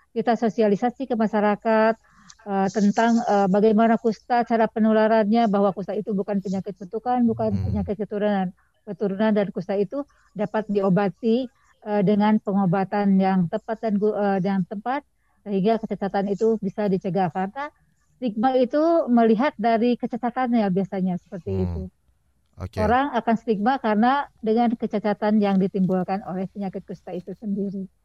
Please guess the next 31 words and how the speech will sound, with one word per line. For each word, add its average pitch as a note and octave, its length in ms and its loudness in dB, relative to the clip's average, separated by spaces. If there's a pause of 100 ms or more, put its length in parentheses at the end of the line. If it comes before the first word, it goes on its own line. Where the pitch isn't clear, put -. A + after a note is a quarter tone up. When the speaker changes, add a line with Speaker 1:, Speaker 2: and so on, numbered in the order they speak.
Speaker 2:
Baik. F2 360 -6 (320)
Nah, A#2 160 0
Speaker 1:
Dan G#3+ 80 4
juga B3 240 2
kita C4 400 2
di, G#3+ 80 2
eh, A3+ 160 6
di G3+ 80 6
Cirebon A#3 480 2 (140)
kita B3 280 -2
punya B3 460 4 (380)
Desa A3+ 360 2
Sahabat A3 540 0
Kusta. G3+ 440 -4
Itu A#3 200 -2
adalah C4+ 400 2 (400)
salah A#3 240 2
satu A3+ 340 -2
upaya B3 540 2
kita A#3+ 400 0
untuk A3 400 2 (260)
menurunkan A#3 840 4
stigma A3 480 0
di F#3 80 0
se-, F#3 160 -6
eh, F#3+ 340 0
atau - 260 -2
menghilangkan G#3+ 600 2
stigma G3+ 440 -8
di G3+ 140 2
masyarakat F3 680 -4